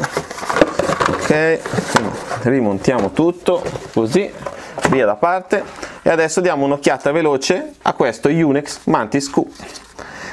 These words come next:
Quindi iniziamo ad aprirlo se ci riesco. Allora, apriamo le elichette. No, così non si aprirà mai, perché prima devo aprire questa,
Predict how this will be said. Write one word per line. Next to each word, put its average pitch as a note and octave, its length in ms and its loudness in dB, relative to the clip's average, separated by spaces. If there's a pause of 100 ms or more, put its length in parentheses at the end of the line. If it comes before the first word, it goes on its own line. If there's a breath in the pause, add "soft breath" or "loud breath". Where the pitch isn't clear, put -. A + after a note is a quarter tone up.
Quindi G#2+ 540 2 (260 loud breath)
iniziamo C3 480 2
ad C3 120 2
aprirlo F#3+ 480 2
se C3 180 0
ci - 160 0
riesco. G#3+ 640 2 (2000 loud breath)
Allora, G#2+ 560 2 (1500 loud breath)
apriamo G#2+ 380 0
le G2+ 160 2
elichette. E3+ 920 0 (3500 loud breath)
No, G2+ 260 -2
così G#2 260 2
non A2 140 2
si - 100 2
aprirà G#2+ 320 2
mai, E3+ 400 2
perché A#2 240 0
prima A#2 300 2
devo G2+ 200 2
aprire G2 340 0
questa, E3+ 600 2